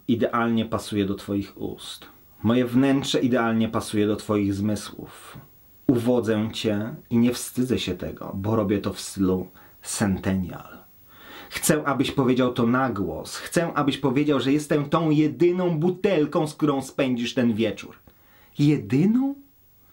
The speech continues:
Czekają nas przepyszne chwile. Otwórz mnie i zasmakuj.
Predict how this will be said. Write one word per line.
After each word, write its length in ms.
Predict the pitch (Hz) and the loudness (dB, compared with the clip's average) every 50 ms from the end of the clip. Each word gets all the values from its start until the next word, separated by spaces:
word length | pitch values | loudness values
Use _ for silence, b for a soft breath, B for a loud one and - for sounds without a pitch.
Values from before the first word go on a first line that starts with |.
| B B B B B B B B B B B B B | B B B B B B B B B B B B B
Czekają 420 | - 151 143 - 196 196 180 165 | -6 -4 -2 0 0 0 2 2
nas 200 | 160 151 151 - | 0 0 0 -2
przepyszne 680 | - - - 165 - - - 196 190 - - 160 147 | -2 -2 0 0 0 0 0 0 0 2 0 0 0
chwile. 500 | 147 - - - 180 190 165 131 - - | 0 -2 0 2 2 4 4 2 0 0
Otwórz 400 | 139 175 185 180 - 147 135 - | 0 0 0 0 -2 -2 -2 0
mnie 160 | 143 135 147 | 2 4 4
i 80 | 147 135 | 4 2
zasmakuj. 640 | 120 135 131 - 139 135 139 123 - - - - | 0 -2 -4 -2 -2 0 0 -2 -6 -10 -18 -20